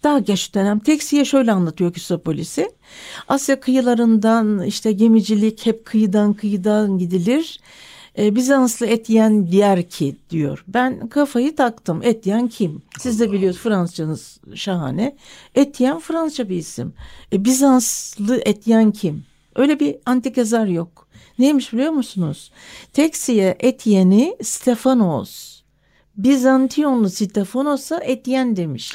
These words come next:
Speaker 2: Ha, bir lakap olarak
Speaker 1: Bir, evet,
Speaker 2: Stefanos. Tamam.
Speaker 1: evet.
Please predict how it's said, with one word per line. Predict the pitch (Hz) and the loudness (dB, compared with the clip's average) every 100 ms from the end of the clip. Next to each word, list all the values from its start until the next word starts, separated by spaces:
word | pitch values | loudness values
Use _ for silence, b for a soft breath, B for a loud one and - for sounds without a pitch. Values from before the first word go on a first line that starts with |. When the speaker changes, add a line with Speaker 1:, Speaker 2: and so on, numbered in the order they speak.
| - | -16
Speaker 2:
Ha, | - 185 190 185 180 | -4 0 0 0 -2
bir | 127 151 107 104 | 2 2 2 0
lakap | 107 113 110 147 - | 2 2 2 -2 -2
olarak | 80 69 220 | -12 -10 0
Speaker 1:
Bir, | 285 320 | 2 4
evet, | 330 370 | 4 2
Speaker 2:
Stefanos. | - - 76 65 - - | 2 0 -2 -6 -10 0
Tamam. | 269 320 | 2 4
Speaker 1:
evet. | 302 240 | 2 2